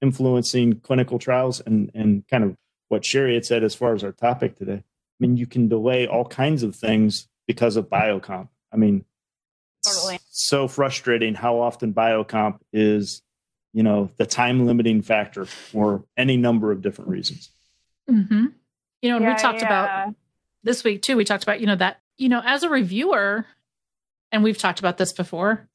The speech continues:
Speaker 3: I know in many conversations, Don, apparently too many. Um, <laughs>
Speaker 1: Did I say it with disgust in my, what, I don't know.
Speaker 3: You did
Speaker 1: I
Speaker 3: not. You did not. You did not. We've spent lots of times in airports, lots of time in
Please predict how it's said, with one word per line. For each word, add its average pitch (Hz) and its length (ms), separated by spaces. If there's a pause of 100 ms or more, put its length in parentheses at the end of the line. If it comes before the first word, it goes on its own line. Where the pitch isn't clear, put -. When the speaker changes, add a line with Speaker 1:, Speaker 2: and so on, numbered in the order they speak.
Speaker 3:
I 180 140
know 202 160
in 196 180
many 190 180
conversations, 190 680
Don, 190 220
apparently 190 560 (300)
too 190 120
many. 208 380 (140)
Um, 277 200
<laughs> 349 400 (1000)
Speaker 1:
Did 226 100
I 294 80
say 220 280
it 247 140
with 190 180
disgust 156 600
in 196 100
my, 180 160
what, 175 540 (260)
I - 40
don't - 200
know. 240 160
Speaker 3:
You 381 100
did 311 140
Speaker 1:
I 330 60
Speaker 3:
not. 247 680
You 262 120
did 262 180
not. 180 340 (120)
You 190 200
did 190 180
not. 190 460 (280)
We've 269 160
spent 254 240
lots 240 240
of - 60
times 294 320
in 285 100
airports, 233 680
lots 208 280
of - 120
time 233 460 (380)
in 233 360